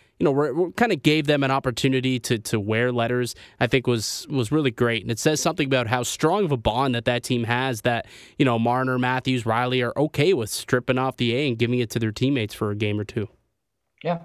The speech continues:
Speaker 2: it's the first time Riley hasn't had an A on his jersey in, like, six years. <laughs>
Speaker 1: Yeah. Wow. Crazy. Uh,
Speaker 2: Yeah.
Speaker 1: all right, let's take a quick break. When we come back,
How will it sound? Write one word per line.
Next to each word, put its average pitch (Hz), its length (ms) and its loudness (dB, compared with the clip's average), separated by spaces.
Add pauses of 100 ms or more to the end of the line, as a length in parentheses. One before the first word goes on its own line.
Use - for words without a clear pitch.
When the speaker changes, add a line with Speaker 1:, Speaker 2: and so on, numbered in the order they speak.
Speaker 2:
it's 156 100 -10
the 156 80 4
first 160 220 4
time 175 220 4
Riley 131 320 8
hasn't 135 260 2
had 135 120 0
an 123 100 -2
A 120 80 -2
on 135 140 2
his 135 100 0
jersey 156 280 0
in, 143 100 -2
like, 120 120 -6
six - 340 -6
years. 117 340 -6 (400)
<laughs> - 0 - (460)
Speaker 1:
Yeah. 151 340 2 (280)
Wow. 127 280 -2 (100)
Crazy. 123 380 0 (440)
Uh, - 60 2 (120)
Speaker 2:
Yeah. 139 160 2 (120)
Speaker 1:
all 190 80 6
right, 170 100 0 (100)
let's 180 120 2
take 247 140 2
a - 20 -12
quick 240 220 4
break. 226 260 2
When 190 100 2
we 170 60 2
come 185 220 0
back, 170 340 0